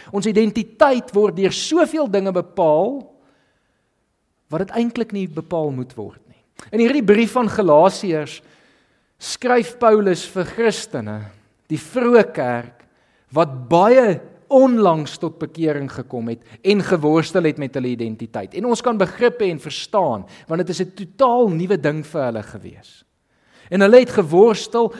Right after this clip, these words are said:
want party van hulle het uit 'n Joodse agtergrond gekom, en party uit 'n Griekse agtergrond gekom, party uit 'n slaaf sosiale klas en ander uit 'n verskriklike ryk vry klas.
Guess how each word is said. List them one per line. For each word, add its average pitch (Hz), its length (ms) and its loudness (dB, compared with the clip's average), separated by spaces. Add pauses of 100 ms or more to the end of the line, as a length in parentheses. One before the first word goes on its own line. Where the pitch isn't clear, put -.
want 170 160 -4
party 226 320 2
van 226 160 -4
hulle 202 160 2
het 185 80 -2
uit 170 140 -2
'n 143 100 -2
Joodse 233 360 4
agtergrond 226 600 -4
gekom, 233 220 -4
en 185 60 -6
party 165 180 -8
uit 160 200 0
'n 143 120 -8
Griekse 247 300 -4
agtergrond 220 580 -4
gekom, - 260 -4 (240)
party 196 460 4
uit 185 220 -2
'n 160 60 0
slaaf 226 720 2
sosiale 175 600 0
klas 226 340 -2
en 175 80 -8
ander 196 400 -2 (260)
uit 170 240 -4
'n 160 160 0
verskriklike 160 640 -6
ryk 147 340 0
vry 214 360 -4
klas. 226 580 -8